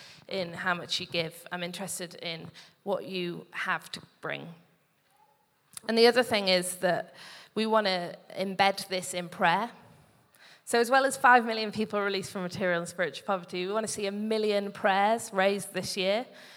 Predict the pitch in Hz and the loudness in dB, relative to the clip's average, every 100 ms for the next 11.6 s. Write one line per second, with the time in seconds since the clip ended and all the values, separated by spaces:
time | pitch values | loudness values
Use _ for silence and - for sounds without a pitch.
0 | - - 220 226 226 233 226 214 196 - | -20 0 0 2 -2 -2 -2 -6 -8 -10
1 | - - _ 226 214 233 208 202 202 196 | -18 -20 _ -6 2 4 6 4 2 4
2 | 202 208 208 202 180 160 156 156 - - | 4 4 2 0 0 0 -2 -6 -14 -20
3 | _ _ _ - 247 254 269 254 220 180 | _ _ _ 2 4 4 4 4 4 4
4 | 175 170 180 - 202 190 185 180 - - | 4 0 -4 -8 -6 -4 -6 -8 -12 -14
5 | - 175 170 175 170 170 160 160 156 160 | -8 -6 -4 -2 -4 -4 -8 -6 -8 -12
6 | - - - 226 233 226 226 220 208 214 | -20 -2 0 2 2 0 2 0 2 0
7 | 202 - 180 185 - 214 208 208 190 - | 0 -4 -6 -8 -8 -10 -12 -12 -14 -14
8 | 185 - 214 196 - 202 196 220 208 185 | -18 -8 -6 -6 -6 -8 -8 -10 -6 -4
9 | 175 170 170 - - - _ _ _ _ | -4 -8 -10 -18 -20 -20 _ _ _ _
10 | - 196 180 175 175 180 - 180 170 175 | -6 -4 -4 -6 -10 -14 -14 -10 -10 -8
11 | 170 175 165 160 156 160 | -10 -10 -10 -8 -8 -10